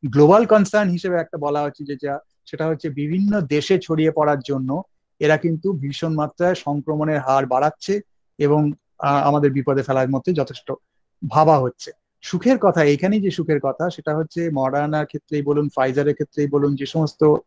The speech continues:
আহ, বিশেষ করে, আহ, বিদে-, ই-, ই-, United Kingdom এবং ইউএসএ যে সমস্ত vaccine ব্যবহার করে আজকাল, অক্সফোর্ডের, including অক্সফোর্ডের vaccine, AstraZeneca,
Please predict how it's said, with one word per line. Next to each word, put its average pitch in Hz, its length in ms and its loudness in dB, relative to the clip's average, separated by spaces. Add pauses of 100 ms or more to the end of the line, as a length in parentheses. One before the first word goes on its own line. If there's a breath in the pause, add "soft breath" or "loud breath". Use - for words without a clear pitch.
(320)
আহ, 147 280 4
বিশেষ 147 260 -2
করে, 156 400 6 (120)
আহ, 143 160 2
বিদে-, 143 300 0
ই-, 147 220 0
ই-, 147 320 0
United 143 340 0
Kingdom 147 360 2
এবং 143 120 0
ইউএসএ 139 460 0
যে 135 140 -4
সমস্ত 139 300 -6
vaccine 135 360 -2
ব্যবহার 135 260 2
করে 143 300 6
আজকাল, 139 360 4
অক্সফোর্ডের, 139 420 4 (400)
including 147 440 4
অক্সফোর্ডের 139 500 2
vaccine, 135 380 -4 (280 soft breath)
AstraZeneca, 135 600 2